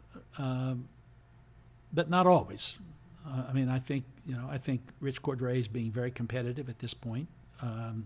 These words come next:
with Mike DeWine, and I think many of our statewide candidates are being very competitive. Uh, I think Sherrod is, you know, has raised a lot of money and is,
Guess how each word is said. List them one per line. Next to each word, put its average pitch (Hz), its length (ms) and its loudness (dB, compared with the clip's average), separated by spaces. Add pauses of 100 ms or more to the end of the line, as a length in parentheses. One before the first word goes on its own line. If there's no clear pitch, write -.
with 113 160 -8
Mike 120 220 -8
DeWine, 117 520 -6
and 110 120 -6
I 113 120 -6
think 113 220 -8 (520)
many 135 260 4
of 117 100 2
our 110 160 -4
statewide 120 640 -4
candidates 120 500 -4
are 120 60 -4
being 113 320 -2
very 113 200 -4
competitive. 110 640 -8 (720)
Uh, 113 140 -6 (160)
I 143 60 -4
think 127 460 -6
Sherrod 120 520 0
is, 110 380 -6 (220)
you 127 100 -4
know, 113 320 -4 (220)
has 113 240 -6
raised 117 240 -4
a 123 40 -10
lot 117 200 -6
of 113 60 -2
money 117 320 0
and 110 120 -4
is, - 280 -8